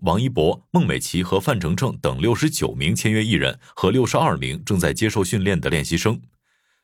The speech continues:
练习生相当于是正在孵化期的产品，基本不给公司带来收益。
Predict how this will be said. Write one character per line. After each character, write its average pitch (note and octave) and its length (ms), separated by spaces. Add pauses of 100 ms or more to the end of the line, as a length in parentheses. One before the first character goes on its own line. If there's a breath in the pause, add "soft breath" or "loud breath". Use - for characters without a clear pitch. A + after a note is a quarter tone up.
(160)
练 C3 140
习 C3+ 80
生 D3+ 260
相 C3 160
当 B2 160
于 A#2 80
是 G#2 80
正 A2 180
在 F2+ 160
孵 B2+ 180
化 B2 180
期 - 140
的 F#2 80
产 D2+ 180
品， - 180 (200 loud breath)
基 B2 140
本 A#1+ 200
不 A2+ 180
给 - 140
公 C#2 160
司 E2 140
带 C#2+ 100
来 C2+ 120
收 F2 200
益。 F2+ 160